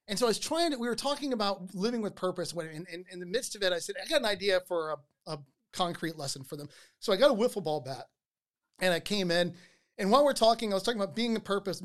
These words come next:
understanding your purpose, understanding who and what you're supposed to be.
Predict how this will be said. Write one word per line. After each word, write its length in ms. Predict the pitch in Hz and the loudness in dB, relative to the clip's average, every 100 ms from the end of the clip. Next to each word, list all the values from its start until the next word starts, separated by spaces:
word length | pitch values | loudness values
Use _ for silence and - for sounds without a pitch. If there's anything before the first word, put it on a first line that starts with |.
| 170 | -2
understanding 440 | 226 285 - 226 190 | 0 0 0 0 -2
your 80 | |
purpose, 400 | 170 170 151 156 | -2 -4 -2 -4
understanding 500 | 226 277 - 226 208 | -4 -6 -6 -8 -8
who 140 | 165 190 | -12 -8
and 80 | 170 | -6
what 160 | 170 | -6
you're 80 | 165 | -10
supposed 320 | - 170 156 | -6 -4 -4
to 60 | 156 | -8
be. 260 | 151 151 | -6 -6